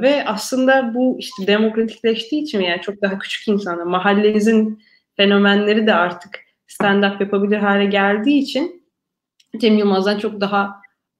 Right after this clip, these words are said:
dobra, çok daha iyi şakalar yapabiliyorlar. Cem Yılmaz'ın söyleyemeyeceği şeyleri söyleyebiliyorlar. Ee, bu eğlence kültürünü hem bir yandan lokalize ediyor, yani daha küçük niş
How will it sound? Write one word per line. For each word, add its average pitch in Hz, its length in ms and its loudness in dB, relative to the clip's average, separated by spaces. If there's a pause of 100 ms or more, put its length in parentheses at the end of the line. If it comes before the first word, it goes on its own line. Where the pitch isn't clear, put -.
(100)
dobra, 196 400 4
çok 202 240 -6
daha 202 140 0
iyi 208 160 0
şakalar 202 460 0
yapabiliyorlar. 190 640 0 (100)
Cem 180 120 -4
Yılmaz'ın 180 320 -6
söyleyemeyeceği 185 640 -2
şeyleri 185 320 -4
söyleyebiliyorlar. 190 840 0 (920)
Ee, 185 40 -4 (720)
bu 277 260 4 (260)
eğlence 247 480 4
kültürünü 277 320 2
hem 294 180 4
bir 269 60 6
yandan 254 380 2
lokalize 240 520 2
ediyor, 185 240 -4
yani 175 360 -4
daha 214 220 -8
küçük - 280 -20 (520)
niş 214 480 0